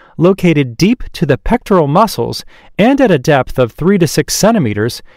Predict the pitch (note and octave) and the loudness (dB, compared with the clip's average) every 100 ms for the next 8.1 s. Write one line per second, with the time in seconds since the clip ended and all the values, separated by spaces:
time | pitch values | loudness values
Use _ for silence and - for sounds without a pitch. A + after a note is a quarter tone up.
0 | _ - - A#3 C4 G3 D#3 - B3+ C4+ | _ -6 0 2 2 0 -2 0 0 2
1 | E3 B2 A2 C3+ - - F3 E3+ B3 C4+ | 2 0 0 -6 -10 -4 -4 0 0 0
2 | A#3+ A3 E3 C3 D#3 D#3+ - C#3 B2 - | 2 2 0 0 0 0 -4 -6 -6 0
3 | F3+ G3+ A3+ G3 D#3 D#3 C3+ C#3+ F#3+ - | 0 2 0 0 2 2 2 2 0 0
4 | B2 B2 A#2+ - A#2 G#3 - A2+ A2+ - | -2 -2 -4 -4 0 0 0 -4 -6 -14
5 | - - C3+ F#3+ C4+ C4 - G#3+ - E3 | -20 -8 0 2 2 -2 -4 -4 -2 -2
6 | D#3+ - C#3 D3 - A2+ A2+ - A#2+ B2 | 0 -2 -2 -4 -2 -2 -2 -4 -4 -2
7 | - A#2+ - - A2+ A2+ A2+ B2+ D3 B2+ | -2 -2 -4 -2 0 0 0 2 2 0
8 | A#2+ | -6